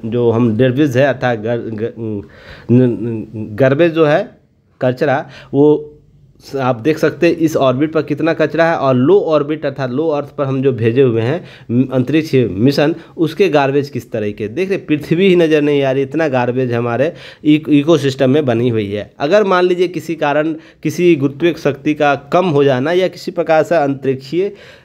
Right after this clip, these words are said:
उम, प्रभाव हो, मान लीजिए जिसके कारण ये गार्बेज अपने संतुलन खो दे,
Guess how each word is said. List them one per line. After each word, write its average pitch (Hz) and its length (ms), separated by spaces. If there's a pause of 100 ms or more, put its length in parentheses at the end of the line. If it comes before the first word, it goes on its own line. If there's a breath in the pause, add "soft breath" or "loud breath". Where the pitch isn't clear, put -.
(260 loud breath)
उम, 117 480 (760)
प्रभाव 151 400 (280)
हो, 180 400 (180)
मान 127 160
लीजिए 156 240
जिसके 156 280
कारण 175 220
ये 202 100
गार्बेज 151 400
अपने 180 420
संतुलन 170 480
खो 110 240
दे, 85 200